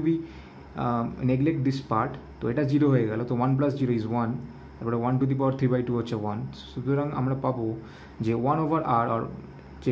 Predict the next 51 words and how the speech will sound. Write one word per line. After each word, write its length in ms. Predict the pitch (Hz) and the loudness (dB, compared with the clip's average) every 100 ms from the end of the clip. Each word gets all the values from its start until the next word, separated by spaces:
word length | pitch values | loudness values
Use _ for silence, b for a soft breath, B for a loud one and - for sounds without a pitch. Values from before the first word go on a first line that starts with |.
| - | 2
curvature, 440 | 123 135 160 120 113 | 4 4 4 2 0
that 120 | 117 127 | 0 2
is 60 | 131 | 2
equals 240 | 127 135 135 | 2 2 2
to 60 | 139 123 | 0 0
d 20 | 131 | 2
two 100 | 135 143 | 2 2
y 20 | 139 | 0
of, 80 | 120 | -2
আহ, 460 | - - - 117 110 | -6 -14 -6 -2 -2
d 20 | 120 127 | -2 0
two 80 | 135 | 0
y 20 | 180 185 - 123 | 0 -4 -6 -4
by 180 | - - 175 127 | -4 -6 -6 -4
d 20 | 113 113 | -2 -2
x 20 | - | -4
two, 80 | 104 104 | -6 -4
okay? 140 | 147 - - - B B B B B - | -4 -6 -10 -16 B B B B B 2
আবার 160 | 151 196 180 - - | 4 4 0 -6 0
pure 220 | 156 190 190 | 4 6 6
bending 260 | 196 190 180 175 | 6 4 2 2
এর 60 | 175 139 | 2 4
ভিডিওটা 280 | 139 160 160 | 6 6 2
যদি 100 | 156 156 | 0 0
আমার 140 | 151 127 | 2 2
দেখে 140 | 127 127 | 2 2
থাকো, 140 | 113 131 | 0 -2
সেখান 180 | 131 143 139 | -2 0 2
থেকে 160 | 143 147 - - 120 | 2 0 -2 -6 0
জানবে 320 | 120 139 131 113 113 | 4 4 4 2 2
যে 120 | 120 120 - - B B B B - 120 143 | 0 0 -4 -12 B B B B -6 2 4
one 100 | 170 170 | 6 6
over 160 | 175 160 | 4 4
the 80 | 165 | 4
radius 240 | 147 165 165 | 6 4 4
of 60 | - 139 | 0 2
curvature 380 | 135 147 135 127 | 2 4 2 0
is 60 | 123 156 160 | 0 -2 0
m 20 | 139 | 2
by 120 | 147 143 | 4 4
E 40 | 127 123 | 4 2
I 40 | 151 135 | 2 -2
at 80 | 139 139 | -2 2
any 140 | 170 - | 2 2
section 280 | 139 - 135 | 0 2 2
of 60 | 117 117 | 2 0
this 100 | 104 | 0
beam, 140 | 104 107 139 | -2 -2 -4
at 60 | 135 151 | -2 2
any 140 | 170 135 | 2 2
section। 320 | 113 - 110 | 0 -2 -8